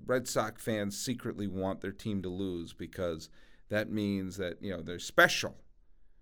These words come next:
and they're gonna miss it." No, you don't miss it at all. You realize all the times it made you miserable.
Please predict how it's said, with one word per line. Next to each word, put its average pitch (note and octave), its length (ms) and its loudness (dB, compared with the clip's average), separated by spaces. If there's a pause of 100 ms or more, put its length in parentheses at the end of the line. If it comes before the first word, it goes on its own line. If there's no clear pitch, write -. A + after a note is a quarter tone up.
(200)
and G2+ 140 0
they're A2+ 80 4
gonna A#2 180 6
miss B2+ 360 2
it." - 120 -12 (480)
No, C3+ 260 -4 (260)
you B2 160 0
don't B2 260 4
miss A2+ 220 -2
it G#2 100 -4
at G2 220 -6
all. A#2+ 520 6 (1800)
You B2+ 140 4
realize B2+ 640 8
all A#2+ 180 8
the A#2+ 120 4
times A#2 360 -2
it F#2 80 -4
made G#2 240 0
you F#2 60 -2
miserable. A#2+ 680 2